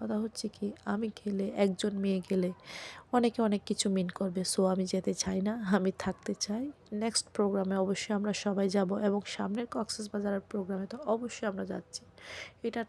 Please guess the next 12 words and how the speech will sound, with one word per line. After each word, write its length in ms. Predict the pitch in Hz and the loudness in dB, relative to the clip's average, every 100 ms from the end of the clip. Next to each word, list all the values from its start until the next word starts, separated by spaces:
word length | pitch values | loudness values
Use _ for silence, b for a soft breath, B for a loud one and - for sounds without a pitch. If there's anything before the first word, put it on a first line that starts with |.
| - | 0
তো 80 | |
আর 120 | 226 208 | 2 2
বলা 580 | 185 190 185 180 180 202 - - | 2 0 2 2 0 -6 -8 0
দরকার 320 | 185 - 185 180 | 0 0 -4 -4
নাই। 160 | 180 180 B B B B B - | -8 -8 B B B B B -4
এই 160 | 247 220 | -2 4
যে 160 | 240 | 4
দেখেন, 540 | 190 185 170 - 208 208 | 6 4 2 0 0 0
আমাদের 480 | 214 190 190 196 190 | -4 0 0 2 4
এই 140 | 185 185 | 4 2
মুরব্বিগুলো 760 | 202 214 214 180 196 180 180 180 - | 4 8 8 8 0 0 0 0 -2
কি 140 | - | 0